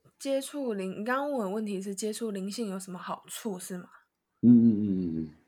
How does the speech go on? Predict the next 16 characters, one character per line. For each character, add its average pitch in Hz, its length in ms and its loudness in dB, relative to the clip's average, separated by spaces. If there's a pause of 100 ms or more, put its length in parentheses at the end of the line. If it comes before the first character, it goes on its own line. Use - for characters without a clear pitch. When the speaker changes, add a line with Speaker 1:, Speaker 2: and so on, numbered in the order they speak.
(300)
Speaker 1:
<clears throat> 294 640 0 (280)
基 339 160 -2
本 240 260 -2
上 233 320 -2
接 240 160 2
触 247 200 -6
灵 208 220 -4
性 226 160 -8
一 254 100 -6
点 208 220 -6
好 - 200 -8
处 - 240 -10
都 208 160 -8
没 214 300 -10
有。 226 280 -14 (220)
<laughs> 302 680 4